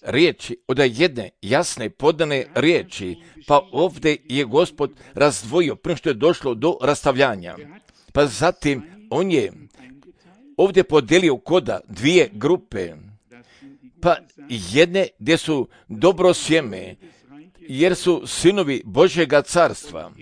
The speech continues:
a on, a on, Gospod, jeste sijač, a prava Božja djeca, jer jesu njegov rod,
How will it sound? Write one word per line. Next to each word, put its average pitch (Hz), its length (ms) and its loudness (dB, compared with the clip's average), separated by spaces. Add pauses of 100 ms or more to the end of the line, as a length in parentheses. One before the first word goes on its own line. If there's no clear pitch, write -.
(1000)
a 151 140 6 (100)
on, 175 420 -2 (300)
a 135 200 4
on, 185 220 0 (120)
Gospod, 139 680 0 (220)
jeste 104 600 -2 (200)
sijač, 151 720 -2 (1080)
a 151 100 2
prava 170 580 4
Božja 131 460 2
djeca, 117 640 -4 (640)
jer 175 200 4 (100)
jesu 107 640 -4 (840)
njegov 160 380 2
rod, 151 260 4